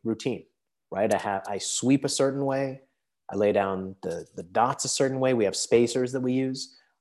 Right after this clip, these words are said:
I, I set up the pads a certain way. I mean, it's like Groundhog Day. I call it Super Bowl Sunday. Every Sunday, it's the same thing. Coach, I drive the same way. I do the same thing. I mean, it's routine, routine, routine, routine.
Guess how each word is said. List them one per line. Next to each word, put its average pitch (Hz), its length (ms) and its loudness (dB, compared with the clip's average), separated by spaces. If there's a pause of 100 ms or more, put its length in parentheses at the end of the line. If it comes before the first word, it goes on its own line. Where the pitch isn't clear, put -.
I, 101 120 0 (140)
I 104 60 0
set 107 240 2
up 101 100 -2
the - 80 -8
pads 127 480 0
a 131 40 -2
certain 131 400 0
way. 127 420 0
I 117 40 -10
mean, 113 160 0
it's 107 140 -2
like 87 160 -6
Groundhog 104 640 0
Day. 82 140 -12 (120)
I 123 80 0
call 135 220 2
it 92 80 -2
Super 143 300 -2
Bowl 127 180 8
Sunday. 98 440 -2 (180)
Every 135 600 8
Sunday, 123 440 4
it's 101 160 2
the 87 140 -8
same 117 380 0
thing. 98 260 -6 (360)
Coach, 123 240 2
I 95 80 -2
drive 107 500 4
the 135 80 0
same 127 320 -2
way. 131 360 -4 (480)
I 101 60 0
do 101 180 0
the 95 80 2
same 131 560 2
thing. 127 180 2
I 110 40 -6
mean, 110 180 0
it's 104 200 -4
routine, 135 760 -4
routine, 120 840 -6
routine, 104 640 -6 (100)
routine. 92 480 -10